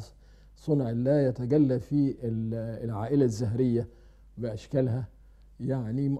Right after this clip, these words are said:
متحف. شوف هنا الحشرات جاية عشان الرحيق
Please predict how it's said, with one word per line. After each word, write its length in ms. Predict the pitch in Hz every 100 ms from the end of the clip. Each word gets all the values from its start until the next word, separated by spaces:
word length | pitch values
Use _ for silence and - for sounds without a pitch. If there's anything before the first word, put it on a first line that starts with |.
| -
متحف. 640 | 175 170 - 110 - - - - - - - - - - -
شوف 280 | - 135 -
هنا 120 | 139
الحشرات 500 | 127 117 107 135 139
جاية 280 | 123 151 151 - - - - - - -
عشان 380 | 117 - 139 123
الرحيق 640 | 127 120 - 110 - -